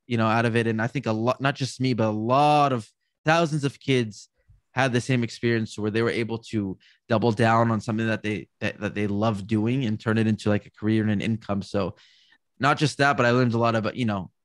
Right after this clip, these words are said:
personally again, but again, a lot of people learned a lot about finances and taxes and investing. And I ended up strengthening my s-, um, self-discipline 'cause I was trying to stay on top of making a video every day and all those things. So, like, I'm sure you know how it is. You can't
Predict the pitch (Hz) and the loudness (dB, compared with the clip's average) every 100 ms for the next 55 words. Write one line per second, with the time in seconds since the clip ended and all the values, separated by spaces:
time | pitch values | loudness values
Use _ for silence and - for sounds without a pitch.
0 | _ - 151 147 - 131 120 127 135 113 | _ -2 2 2 2 2 2 2 2 0
1 | 110 113 107 113 117 113 117 104 110 110 | 0 -2 -2 0 0 0 -6 -6 -2 0
2 | 113 110 - - _ _ - 151 143 135 | 0 0 -4 -6 _ _ 0 2 4 4
3 | 117 - 113 107 98 131 147 135 - - | 2 0 -2 -2 -2 0 2 0 -4 -6
4 | 107 104 107 107 107 127 135 - 110 107 | -4 -4 -4 -2 2 2 2 0 -4 -2
5 | 104 107 - _ 127 127 123 127 110 139 | -4 -6 -10 _ -20 -4 0 2 2 2
6 | 131 - - 139 - 135 120 113 - _ | 2 0 0 0 0 0 0 -2 -8 _
7 | - - - 123 107 107 117 - 123 107 | -20 -10 0 2 2 0 -6 -2 -2 2
8 | 143 143 123 131 123 123 117 _ 120 113 | 0 0 -2 0 0 -2 -6 _ 0 2
9 | 110 131 113 - 117 107 117 110 110 110 | 2 0 0 0 0 0 0 0 -2 0
10 | 107 110 110 110 95 95 85 131 135 123 | 0 2 2 0 -2 -6 2 4 4 4
11 | 120 110 110 113 110 - 110 107 98 - | 2 2 0 0 -2 -4 -4 -4 -4 -2
12 | 107 87 - _ _ - 151 139 147 135 | -2 -2 -10 _ _ -2 2 4 4 6
13 | 135 127 127 139 135 117 113 151 139 131 | 4 6 6 6 4 0 -2 2 2 0